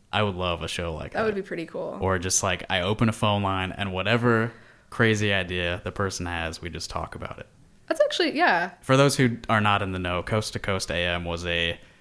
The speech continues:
Speaker 1: an A M radio show hosted by Art Bell, mostly about, uh, conspiracies and aliens and
Speaker 2: <laughs>
Speaker 1: just, like, the, the fringe ideas.
Speaker 2: Yeah.
Speaker 1: <laughs>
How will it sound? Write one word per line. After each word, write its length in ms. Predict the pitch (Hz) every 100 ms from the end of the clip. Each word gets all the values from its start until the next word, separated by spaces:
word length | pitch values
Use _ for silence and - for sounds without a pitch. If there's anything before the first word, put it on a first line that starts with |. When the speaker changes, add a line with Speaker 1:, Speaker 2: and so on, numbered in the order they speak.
| _ -
Speaker 1:
an 100 | 95
A 180 | 113
M 160 | 117 113
radio 360 | 107 107 104 104
show 280 | - 104 98
hosted 260 | 104 -
by 140 | 98 92
Art 320 | 90 90 -
Bell, 340 | 87 82 80 - _ -
mostly 380 | 95 - 98 90
about, 420 | 82 82 82 - -
uh, 280 | 80 78 76 - - _ -
conspiracies 960 | 101 - 101 92 87 - 85 82 80 -
and 360 | 82 82 80 -
aliens 600 | 85 85 85 82 80 80
and 240 | 78 73 69 - -
Speaker 2:
<laughs> 260 | - - -
Speaker 1:
just, 200 | 98 -
like, 420 | 90 85 - - - _ _ _ _ _ _ _ _ _ _ _ _
the, 280 | 135 127 117
the 100 | 113
fringe 520 | 117 - 131 120 107 101
ideas. 600 | 98 95 98 80 - -
Speaker 2:
Yeah. 60 |
Speaker 1:
<laughs> 60 | -